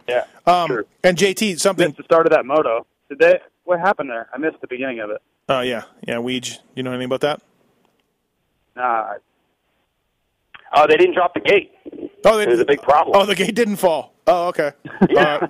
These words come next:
Speaker 2: yeah.
Speaker 1: obviously, the race was screwed. This gate didn't drop.
Speaker 2: Right, right, right. <laughs>
Speaker 3: Got it.
Speaker 2: That's where you
Speaker 1: Yeah, they had a parade lap, and they just said, "Screw it, just keep on racing." I don't know what was up with that.
Speaker 2: <laughs> That was where you ruined motocross. Um,
Speaker 1: <laughs> Right.
Speaker 2: J T, because what, like I was saying about the mud race, J T, one of the things about Buds is it's,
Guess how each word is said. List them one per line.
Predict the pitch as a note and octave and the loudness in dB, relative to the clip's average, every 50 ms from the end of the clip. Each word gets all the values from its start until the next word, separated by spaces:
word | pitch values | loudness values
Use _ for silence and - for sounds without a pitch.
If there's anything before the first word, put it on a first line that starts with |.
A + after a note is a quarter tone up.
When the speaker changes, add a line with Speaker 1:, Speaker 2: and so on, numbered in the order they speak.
| - - | -4 -2
Speaker 2:
yeah. | D3 C#3+ D#3 | 0 0 0
Speaker 1:
obviously, | F3 - - _ _ - A2+ A2 G#2+ G2+ - | 0 -2 -4 _ _ -2 -2 -2 -2 -4 -6
the | A2+ - B2 | -4 -2 0
race | C3 C3 B2+ | 0 0 -2
was | - A#2+ - | -6 -10 -6
screwed. | - D3 C3+ A#2+ A2+ | -2 0 0 2 2
This | - D3 - - | 2 0 0 2
gate | - C#3+ D3 - | 2 2 2 2
didn't | D#3 C3+ A#2+ G#2+ | 2 -2 0 2
drop. | G2 F2+ F2 - - | 4 4 4 4 2
Speaker 2:
Right, | - D3+ E3 D#3+ D#3+ C3+ C3 | 0 0 0 0 -2 -2 -4
right, | C#3+ D3+ D3 D3 | -4 -4 -4 -4
right. | C3+ C#3 - - G3+ F#3+ - - - _ _ _ | -6 -8 -8 -6 -6 -8 -8 -10 -16 _ _ _
<laughs> | _ _ _ - - - | _ _ _ -14 -6 -2
Speaker 3:
Got | B2 B2 C3 B2+ | 0 2 2 0
it. | A#2+ - - | 0 -4 -6
Speaker 2:
That's | - C#3+ D#3+ D#3 C#3+ | -6 -4 -4 -4 -6
where | D3+ D#3 | -6 -4
you | D#3 D#3 D#3 | 0 0 0
Speaker 1:
Yeah, | D3+ D3 | 0 0
they | C#3+ C#3+ | -2 -4
had | D3+ D#3+ | -4 -4
a | D#3 | 0
parade | _ - E3+ D#3 F#3+ G#3 | _ 4 4 4 4 4
lap, | F3+ D3+ D3 C#3+ C#3 | 4 2 2 2 0
and | C3+ C3+ | 0 0
they | C3+ C3+ C3+ | 0 -2 -2
just | C#3 - | -2 0
said, | - C#3+ B2 - | 0 0 0 -2
"Screw | - - E3 E3 C#3 | -2 0 0 0 0
it, | - | -2
just | - - | -6 -8
keep | - C#3+ C#3 C3+ | -8 -2 2 4
on | C3 B2 | 4 4
racing." | A#2+ B2+ C#3+ C#3 - - - - | 4 2 0 0 -4 -10 -8 -4
I | G#2+ A#2+ | -2 -2
don't | C3+ B2 | 0 2
know | A#2 | 2
what | B2+ D3 - - | 2 2 2 0
was | A2 G#2 | 0 0
up | G#2+ G2 - | 0 0 0
with | - F#2+ | 0 -2
that. | F#2 - - | -2 -2 -4
Speaker 2:
<laughs> | - | -6
That | C#3 D#3 | -6 -4
was | F#3 F#3+ - | -4 -4 -4
where | - G3 F#3 | -4 -4 -4
you | F3 E3+ D#3 | -4 -6 -8
ruined | C#3+ C3+ D3+ D#3+ D#3+ D#3 D3+ | -6 -4 -4 -4 -4 -4 -4
motocross. | C#3+ C#3+ D#3 E3 D#3 - - A#2+ A#2 A#2+ - - _ _ _ _ _ _ - - - - - - - | -4 -4 -4 -4 -4 -4 -4 -6 -6 -8 -12 -18 _ _ _ _ _ _ -20 -20 -20 -20 -6 -2 0
Um, | E3 E3 E3 E3 D#3 D3+ C3 - | 0 2 0 -2 -4 -4 -4 -4
Speaker 1:
<laughs> | - D3+ C5 B4+ - D3 - - - C3+ - _ _ _ _ _ - - | -2 -2 -2 -2 -2 -2 -2 -4 -6 -8 -8 _ _ _ _ _ -16 -14
Right. | D#3 D#3 D#3 - F#3+ F3 F#3+ E3+ | -12 -12 -12 -12 -10 -10 -8 -2
Speaker 2:
J | D3 G#3 G#3+ G#3 | 0 0 0 0
T, | E3+ G#3 G#3+ | 0 -2 -2
because | F#3+ D3+ C#3+ F#3 F#3 | -2 0 0 2 2
what, | F3 G#3 G#3+ - _ | 2 0 -2 -2 _
like | F#3+ F#3 F3+ | -2 -2 0
I | F3+ | 0
was | F3+ - | -2 0
saying | - G3+ F#3+ F3+ | 0 -2 0 0
about | E3+ E3+ - | -2 -2 -2
the | D#3+ | -2
mud | D3+ E3 F3 E3 | -2 -2 -2 0
race, | D#3 D3+ C#3 B2 | -2 -2 -4 -4
J | - D#3 D3+ C3+ | -4 -4 -4 -4
T, | - D#3 D3 | -4 -4 -2
one | D3 D#3 D#3+ | -2 -2 -4
of | D#3 | -4
the | C#3 | -4
things | - - E3 C#3+ | -4 -6 -6 -4
about | C#3 D3 C#3 B2+ A#2+ | -2 -4 -4 0 0
Buds | D3+ D3 D3 B2+ C3 | 0 0 0 -2 -4
is | C3+ C3 C3 | -6 -4 -2
it's, | D3 D3+ D3 - - | -4 -4 -4 -6 -6